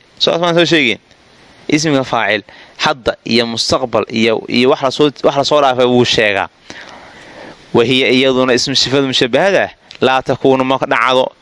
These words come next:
lilmaadi lmunqadici, maadigii tegey, walaa limaa lam yaqac, iyo wax soo socda oo weli aan dhicin. Labada mid toona, hee, lama xiriirto. Wa innamaa takuunu waxay ahaataa,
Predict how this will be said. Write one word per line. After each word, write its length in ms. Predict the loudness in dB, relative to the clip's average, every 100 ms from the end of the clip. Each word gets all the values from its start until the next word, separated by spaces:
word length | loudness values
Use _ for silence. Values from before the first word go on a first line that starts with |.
| -4
lilmaadi 640 | -2 0 2 2 2 0
lmunqadici, 640 | 0 0 0 0 0 -2
maadigii 520 | 0 0 2 0 0 0
tegey, 380 | 0 0 -2 -4 _ -20 -2
walaa 360 | 0 2 2 0
limaa 380 | 0 0 0 0
lam 180 | -2 0
yaqac, 360 | -2 -2 -2
iyo 120 | 2 2
wax 140 | 2 0
soo 140 | 2
socda 360 | 2 2 2 2
oo 80 | 4
weli 160 | 2 2
aan 220 | 0 -2
dhicin. 240 | 0 0
Labada 280 | 2 2 2
mid 120 | 2 -2
toona, 260 | 0 2 2
hee, 260 | 2 2 -2 _ _ _ -4
lama 200 | -2 -2
xiriirto. 560 | 0 0 2 0 0 -4 _ -20 -20 -4
Wa 100 | 0
innamaa 400 | 0 -2 -2 -2
takuunu 380 | -2 0 2 2
waxay 180 | 0 0
ahaataa, 500 | -2 -2 -4 -2 -4